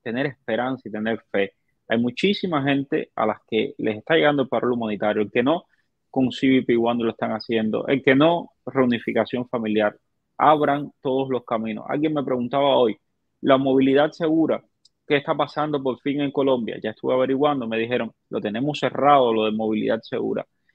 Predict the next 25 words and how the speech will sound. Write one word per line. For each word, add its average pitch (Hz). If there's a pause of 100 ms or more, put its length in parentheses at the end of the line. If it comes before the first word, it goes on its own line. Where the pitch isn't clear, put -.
(500)
Eh, 117
es -
decir, -
utilice-, 113
eh, 113
abrimos 143
un 165
tiempo, 165
recibimos 135
las 151
solicitudes 156
y 139
nos 123
vamos 165
a 156
comunicar 131
con 151
las 120
personas -
que -
creemos 117
que 113
tienen 117
un 131
proceso -